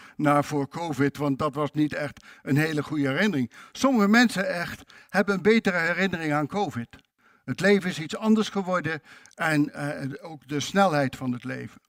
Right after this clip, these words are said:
Maar de wereld om ons heen, landen om ons heen, maar ik geloof ook de kerk, komt nu terecht in een proces van herstel en van het herbouwen.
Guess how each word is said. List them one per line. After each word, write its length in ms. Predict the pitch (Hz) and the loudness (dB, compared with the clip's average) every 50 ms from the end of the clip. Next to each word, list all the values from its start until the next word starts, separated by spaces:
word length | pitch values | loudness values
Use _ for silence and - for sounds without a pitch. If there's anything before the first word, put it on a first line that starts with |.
| _ _ _ _ _ _ _ _ _ _ _ _ _ _ _ _ _ _ _ _ _ | _ _ _ _ _ _ _ _ _ _ _ _ _ _ _ _ _ _ _ _ _
Maar 140 | - 165 165 | -8 -4 -4
de 80 | 180 | 0
wereld 320 | 165 190 220 240 240 233 226 | 4 6 6 6 6 4 2
om 120 | 208 214 | 0 -2
ons 120 | 202 - - | -2 0 2
heen, 340 | 185 208 208 214 214 190 | 2 4 4 4 4 2
landen 420 | 160 156 175 196 214 214 208 202 202 | 0 2 2 2 4 4 2 2 0
om 120 | 196 190 | -2 -4
ons 180 | 190 151 - - | -6 -8 -4 -2
heen, 380 | 190 185 185 196 202 202 - _ - - - - - _ - | 0 0 2 0 -2 -4 -6 _ -20 -20 -20 -20 -20 _ -8
maar 180 | - 156 180 | -4 -4 -4
ik 80 | 180 - | -2 -4
geloof 360 | - 196 202 202 196 160 147 | -4 -4 -4 -4 -4 -6 -8
ook 200 | 180 170 139 123 | -8 -10 -8 -6
de 100 | 147 143 | -8 -8
kerk, 600 | _ - 269 285 226 156 135 139 - - - - - _ _ _ _ _ _ _ _ _ _ _ | _ -2 0 0 0 0 -2 -4 -6 -8 -18 -20 -20 _ _ _ _ _ _ _ _ _ _ _
komt 380 | - 214 233 233 208 - - | -2 2 4 2 2 2 0
nu 200 | 180 170 160 - | -6 -6 -6 -8
terecht 520 | - - 160 165 202 190 139 - - _ - | -8 -8 -2 0 0 0 0 -2 -12 _ -14
in 180 | 175 170 160 | -12 -8 -6
een 100 | 156 143 | -6 -6
proces 540 | - 147 151 131 - - 208 190 151 - - | -6 -8 -12 -10 -4 -2 -2 -2 -2 -4 -10
van 180 | - 156 147 147 | -12 -8 -6 -4
herstel 760 | 147 143 - - - - 226 214 160 135 123 131 - 202 _ _ - - - - - _ | -4 -6 -6 -10 -10 -4 -4 -2 -2 -4 -6 -8 -14 -16 _ _ -20 -20 -20 -20 -20 _
en 220 | - 165 175 170 139 | -8 -6 -6 -6 -6
van 220 | - 175 170 165 | -6 -6 -6 -6
het 160 | 156 151 - | -6 -6 -6
herbouwen. 760 | - 165 151 135 120 170 190 175 143 135 123 - - - _ | -6 -6 -6 -4 -2 -2 -2 -2 -4 -8 -12 -16 -20 -20 _